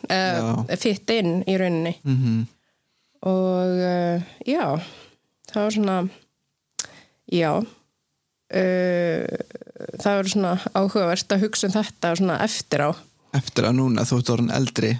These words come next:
Speaker 1: Já.
Speaker 2: og hefur upple-, og kannski líka, og kannski maður, uh, þú veist, þekkir meira samhengið
Speaker 1: Já.
Speaker 2: sem er, þú veist, að þegar maður er kannski lítill, þá eru þessar tilfinningar bara tilfinningar og
Speaker 1: Já.
Speaker 2: maður, og maður, eins og segir, sko, þú hefur bara verið að hugsa þannig að bara,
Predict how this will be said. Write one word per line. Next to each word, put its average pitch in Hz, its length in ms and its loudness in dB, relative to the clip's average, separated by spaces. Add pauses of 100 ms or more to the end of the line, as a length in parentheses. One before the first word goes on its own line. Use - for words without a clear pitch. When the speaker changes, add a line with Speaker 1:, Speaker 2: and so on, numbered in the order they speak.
Speaker 1:
Já. 185 300 2
Speaker 2:
og - 460 -6
hefur 120 180 2
upple-, - 260 0
og 123 140 2
kannski 135 400 0
líka, 139 400 0 (540)
og 131 120 2
kannski 139 280 0
maður, 135 320 0 (200)
uh, - 420 -6
þú 135 120 2
veist, - 220 -2 (260)
þekkir 160 420 0
meira 147 240 2
samhengið 139 800 0 (320)
Speaker 1:
Já. 180 220 2
Speaker 2:
sem 131 200 2
er, 127 60 2
þú 131 420 0
veist, 135 160 0
að 123 120 0
þegar 131 100 2
maður 127 160 0
er 123 100 -2
kannski 127 240 0
lítill, 135 460 0
þá 139 140 0
eru 120 120 2
þessar 120 200 -2
tilfinningar 139 440 0
bara 120 160 0
tilfinningar 117 760 0
og 127 80 2
Speaker 1:
Já. 123 40 4
Speaker 2:
maður, 123 280 -2 (100)
og 123 180 2
maður, 127 240 -2
eins 131 160 2
og 123 80 0
segir, 143 300 0
sko, - 320 -2 (480)
þú 131 120 4
hefur 127 160 2
bara 120 140 2
verið 127 160 2
að 135 60 2
hugsa 135 200 -2
þannig 127 220 2
að 117 40 -6
bara, 113 200 -2